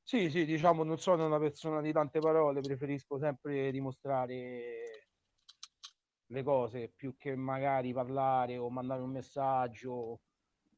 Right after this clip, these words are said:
Preferisco magari far vedere, che ne so, al giovane come approcciarsi agli allenamenti, all'intensità che ci devi mettere, a non mancare mai, a,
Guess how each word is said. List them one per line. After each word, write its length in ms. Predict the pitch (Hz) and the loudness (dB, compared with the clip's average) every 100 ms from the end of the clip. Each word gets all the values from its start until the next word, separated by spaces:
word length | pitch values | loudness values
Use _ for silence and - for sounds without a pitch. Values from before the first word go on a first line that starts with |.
| _ _ _ _ _ _ _ | _ _ _ _ _ _ _
Preferisco 440 | 139 156 139 160 | -6 -4 -2 0
magari 480 | 156 165 175 147 139 | 2 6 6 6 2
far 160 | 143 | 0
vedere, 560 | 131 151 156 156 147 147 | 0 -2 0 0 0 0
che 80 | 151 | -2
ne 80 | 143 | -2
so, 160 | 139 | 0
al 240 | 135 135 139 | 2 0 -4
giovane 880 | - 170 170 165 156 156 147 143 | 0 4 6 6 6 2 -2 -4
come 320 | 139 151 151 147 | -6 -10 -6 -6
approcciarsi 720 | 143 - 143 - 160 139 - | -6 -6 -10 -2 -2 -2 -6
agli 120 | 139 | -4
allenamenti, 720 | 139 147 147 156 151 131 - | -4 -4 -6 -4 -4 -6 -6
all'intensità 640 | 127 135 127 139 - 139 | -4 -4 -6 -10 -8 -6
che 120 | 135 127 | -6 -6
ci 140 | - | -10
devi 140 | 131 | -10
mettere, 460 | 139 151 139 - 123 | -8 -6 -8 -10 -10
a 80 | 127 | -6
non 180 | 139 139 | -4 -2
mancare 440 | 143 135 147 139 | -2 -2 -2 -2
mai, 380 | 147 143 127 117 | -2 -4 -6 -8
a, 320 | 117 117 113 | -6 -6 -6